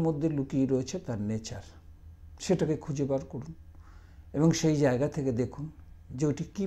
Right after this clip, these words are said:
পরিচয় বহন করছে। এবং সেই পরিচয়ের against-এ জাতক জাতিকার ছক চলে গেছে কিনা।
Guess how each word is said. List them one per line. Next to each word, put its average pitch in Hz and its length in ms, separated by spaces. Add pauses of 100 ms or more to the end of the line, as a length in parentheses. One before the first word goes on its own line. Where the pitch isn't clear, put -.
পরিচয় 151 480
বহন 117 200 (140)
করছে। - 280 (2000)
এবং 208 140 (180)
সেই 202 240 (160)
পরিচয়ের 202 640 (260)
against-এ 214 400
জাতক 156 400
জাতিকার 143 440
ছক 131 240
চলে 107 240
গেছে - 260
কিনা। 120 240